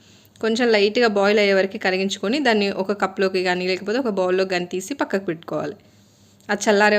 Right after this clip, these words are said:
చల్లారాలి మనకి, వేడిగా ఉండొద్దు అసలు. అదే దాంట్లో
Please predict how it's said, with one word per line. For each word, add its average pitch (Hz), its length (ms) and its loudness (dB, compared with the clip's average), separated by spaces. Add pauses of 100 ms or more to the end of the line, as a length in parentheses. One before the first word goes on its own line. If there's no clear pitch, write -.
(120)
చల్లారాలి 202 540 0
మనకి, 170 420 -6 (540)
వేడిగా 196 300 4
ఉండొద్దు 175 320 -2
అసలు. 170 380 -6 (880)
అదే 214 280 6
దాంట్లో 214 540 2